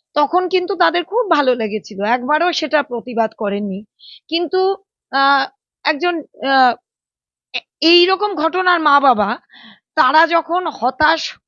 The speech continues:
হয়ে সমস্ত জায়গা থেকে আশ্রয় প্রায় নেই তাদের, তখন তারা সাধারণভাবে একটা পদত্যাগ দাবি করেছেন, যে মুখ্যমন্ত্রী,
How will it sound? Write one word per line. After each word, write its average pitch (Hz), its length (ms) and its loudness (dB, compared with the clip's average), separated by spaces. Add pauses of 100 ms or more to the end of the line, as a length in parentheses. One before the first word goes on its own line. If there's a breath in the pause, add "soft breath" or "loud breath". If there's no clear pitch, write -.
(160)
হয়ে 294 400 4 (280)
সমস্ত 277 440 -8
জায়গা 262 300 -2
থেকে 262 180 -6
আশ্রয় 254 520 0 (480)
প্রায় 247 220 2
নেই 247 320 -2
তাদের, 214 380 -4 (500 soft breath)
তখন 285 340 -4
তারা 320 300 0
সাধারণভাবে 311 920 -2
একটা 349 360 0 (400 soft breath)
পদত্যাগ 311 680 0
দাবি 269 240 0
করেছেন, 233 520 -6 (200)
যে 285 220 0
মুখ্যমন্ত্রী, 277 800 -6